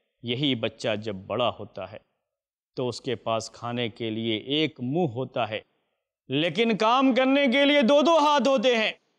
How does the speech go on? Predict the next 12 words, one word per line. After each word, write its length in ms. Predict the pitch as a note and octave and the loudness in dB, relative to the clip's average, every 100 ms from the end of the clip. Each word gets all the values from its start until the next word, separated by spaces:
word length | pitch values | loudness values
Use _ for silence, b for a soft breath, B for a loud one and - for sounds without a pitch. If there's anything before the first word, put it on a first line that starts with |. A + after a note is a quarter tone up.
| _ _ _ _ _ | _ _ _ _ _
अल्लाह 320 | E3+ G#3+ C#4 C4+ | 0 2 2 2
ताला 320 | C#4 C#4+ D4+ | 4 4 4
ने 100 | D4+ | 4
दो 160 | C#4 D4+ | 4 6
दो 140 | D#4+ | 6
हाथ 200 | C#4+ D4 B3+ | 6 4 4
दिए 240 | C4+ C4+ | 4 4
हैं 180 | B3 A#3+ | 2 0
काम 300 | A#3 A#3+ A3+ | 2 2 2
करने 300 | A3 G#3+ G#3+ | 2 2 0
के 160 | F3+ F#3+ | 2 2
लिए 280 | F3 E3+ | 2 2